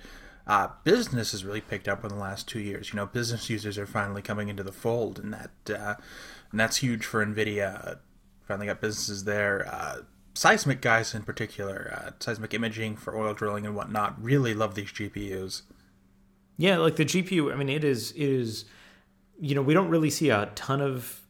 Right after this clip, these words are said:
Speaker 2: heterogeneous compute on, on the consumer side, but in the professional world, like, G P Us have real purpose to them outside of gaming, and it's, it's kinda interesting.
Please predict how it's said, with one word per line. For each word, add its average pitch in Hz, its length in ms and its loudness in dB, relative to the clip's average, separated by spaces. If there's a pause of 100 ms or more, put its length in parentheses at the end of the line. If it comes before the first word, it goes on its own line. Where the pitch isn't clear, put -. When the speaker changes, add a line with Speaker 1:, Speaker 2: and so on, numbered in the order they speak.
(100)
Speaker 2:
heterogeneous 131 520 2
compute 131 480 -4
on, 107 320 0
on 104 580 -4 (140)
the - 80 -8
consumer 131 340 -2
side, 190 460 -2
but 110 420 2 (380)
in 123 60 0
the 120 60 0
professional 151 480 2
world, 101 340 4
like, 92 180 0
G 120 160 -4
P 123 180 -4
Us 113 120 -2
have 113 340 0 (260)
real 117 220 2
purpose 135 380 2
to 110 100 0
them 95 180 2
outside 101 360 0
of 98 100 -2
gaming, 101 400 -2
and 95 160 -2
it's, 95 160 -4
it's - 160 -6
kinda 139 200 2
interesting. 101 440 -4